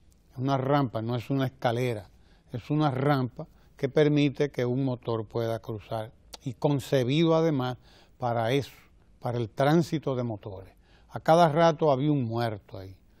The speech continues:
aquí a cada rato había un choque, un choque con un motor que se lleva una persona, que lo, se lo lleva un vehículo, que, etcétera. Queda organizado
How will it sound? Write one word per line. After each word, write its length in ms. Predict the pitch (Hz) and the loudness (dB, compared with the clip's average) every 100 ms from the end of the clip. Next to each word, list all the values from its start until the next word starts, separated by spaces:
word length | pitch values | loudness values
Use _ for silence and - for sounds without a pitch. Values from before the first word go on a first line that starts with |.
| _ - | _ -14
aquí 320 | 120 - 143 | -10 -2 -2
a 160 | 143 127 | 0 -2
cada 300 | 139 147 147 | 0 4 4
rato 540 | 123 147 143 147 139 | 4 2 2 0 0
había 400 | 117 120 131 127 | -2 -4 -4 -4
un 200 | 120 123 | -4 -6
choque, 480 | - 127 113 - - _ _ _ _ - | -6 -6 -6 -8 -20 _ _ _ _ -10
un 120 | 127 | -8
choque 380 | 117 135 131 139 | -2 -2 0 -2
con 220 | 131 117 | -4 -8
un 180 | 113 110 | -8 -8
motor 460 | 110 107 165 196 156 | -10 2 6 6 4
que 100 | 131 | -6
se 180 | - | -6
lleva 200 | 120 120 | -6 -6
una 180 | 113 117 | -6 -8
persona, 720 | 110 110 101 165 185 185 170 | -8 -12 -4 4 4 4 -2
que 140 | - 117 | -6 -8
lo, 160 | 113 | -8
se 240 | 107 - 135 | -10 -6 -4
lo 120 | 120 | -4
lleva 260 | 113 131 127 | -4 -4 -4
un 120 | 123 | -6
vehículo, 580 | 113 131 180 - 147 131 | -6 -4 -4 -4 -4 -4
que, 160 | 127 - - - - | -8 -12 -20 -20 -10
etcétera. 600 | 127 - 151 151 151 143 - - - - | -10 -4 -2 0 0 -2 -6 -20 -20 0
Queda 340 | 165 190 196 | 6 8 10
organizado 800 | 202 170 160 160 123 - 117 98 | 8 4 4 2 -2 -4 -6 -6